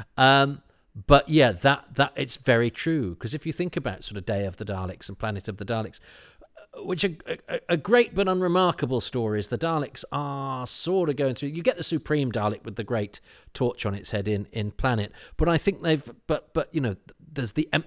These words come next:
you know, the master plan. Oh, we, we, we're talking to all the aliens in the galaxy, you know, um, uh,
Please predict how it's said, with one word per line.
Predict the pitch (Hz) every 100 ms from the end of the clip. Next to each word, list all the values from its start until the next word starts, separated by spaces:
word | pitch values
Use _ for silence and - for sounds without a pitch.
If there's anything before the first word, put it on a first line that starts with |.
| 143
you | - 117
know, |
the | 101
master | 131 165 156 - 123
plan. | - 95 90
Oh, | 98 104 156
we, | 131 120
we, | 127 127 123 - -
we're | 123
talking | - 131 120
to | 143
all | 135
the | 120 120
aliens | 120 110 107 123
in |
the | 110
galaxy, | 98 101 98 - 95
you | 92 113
know, | 104 92
um, | - 113 110 - - -
uh, | 120 120 -